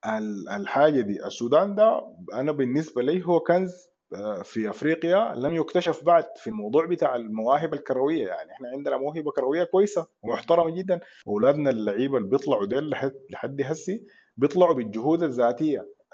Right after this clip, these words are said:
تخيلوا إنه الموضوع ده تنظم بطريقة رسمية، جات أكاديمية من الأكاديميات الأوروبية المعروفة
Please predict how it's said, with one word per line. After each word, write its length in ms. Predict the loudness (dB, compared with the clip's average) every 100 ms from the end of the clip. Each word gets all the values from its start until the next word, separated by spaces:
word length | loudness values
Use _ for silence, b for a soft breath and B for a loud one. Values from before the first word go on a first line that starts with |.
| -6
تخيلوا 460 | 0 2 4 2 0
إنه 140 | -2
الموضوع 380 | -2 -2 0 0
ده 120 | -2
تنظم 520 | -4 -6 -2 -2 0
بطريقة 440 | -4 -4 -4 -2 -2
رسمية، 420 | -4 -6 -4 -2
جات 280 | 0 0 0
أكاديمية 600 | -8 -8 -8 -10 -6 -4
من 100 | -4
الأكاديميات 640 | -8 -8 -12 -10 -8 -4
الأوروبية 400 | -2 -4 -4 -4
المعروفة 560 | -2 -2 -2 -2 -2